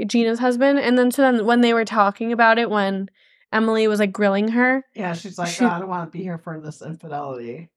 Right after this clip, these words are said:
Speaker 1: She, she's like, "I don't wanna, like, be part of this conversation that is making infidelity okay."
Speaker 2: Yeah.
Speaker 1: So I think she just, I don't think she's a big fan of Jen. So she's like, "Let me, like, bring this up."
Speaker 2: Right. I agree.
Speaker 1: Mm-hmm.
Speaker 2: Tamara's son.
Speaker 1: The little cowboy.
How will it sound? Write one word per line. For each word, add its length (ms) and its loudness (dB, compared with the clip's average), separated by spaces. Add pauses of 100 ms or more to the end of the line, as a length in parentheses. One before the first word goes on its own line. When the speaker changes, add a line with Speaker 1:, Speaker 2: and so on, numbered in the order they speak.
Speaker 1:
She, 300 0
she's 220 0
like, 120 4
"I 80 4
don't 140 0
wanna, 300 4
like, 280 2
be 120 0
part 200 0
of 60 0
this 80 -4
conversation 640 0
that 360 0
is 200 2
making 320 4
infidelity 640 2
okay." 540 -2
Speaker 2:
Yeah. 260 -12 (240)
Speaker 1:
So 140 2
I 180 6
think 180 -2
she 220 0
just, 320 -4
I 140 6
don't 140 2
think 140 2
she's 160 -2
a 40 0
big 200 0
fan 280 0
of 120 0
Jen. 320 2
So 120 2
she's 200 -2
like, 140 2
"Let 80 2
me, 100 2
like, 220 0
bring 200 -2
this 140 -4
up." 360 -2 (240)
Speaker 2:
Right. 340 -12 (640)
I 140 -12
agree. 460 -16 (320)
Speaker 1:
Mm-hmm. 260 2
Speaker 2:
Tamara's 480 -2
son. 460 -8 (1080)
Speaker 1:
The 60 0
little 160 4
cowboy. 480 4